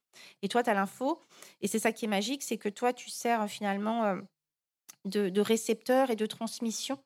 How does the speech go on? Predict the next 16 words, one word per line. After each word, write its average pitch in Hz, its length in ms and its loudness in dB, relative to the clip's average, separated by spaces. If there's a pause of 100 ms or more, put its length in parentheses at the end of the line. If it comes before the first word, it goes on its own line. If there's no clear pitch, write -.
(540)
Et 220 120 -2
après, 240 540 0 (380)
le 208 100 2
rôle 226 300 4
aussi, 214 400 -4
euh, 202 100 -2 (1120)
du 202 160 -2
chaman, 208 480 4
c'est 240 160 -8
justement 190 500 -2
de 269 120 -2
faire 190 160 0
des 185 80 0
voyages 175 320 -2
au 170 60 -6
tambour, 185 600 -6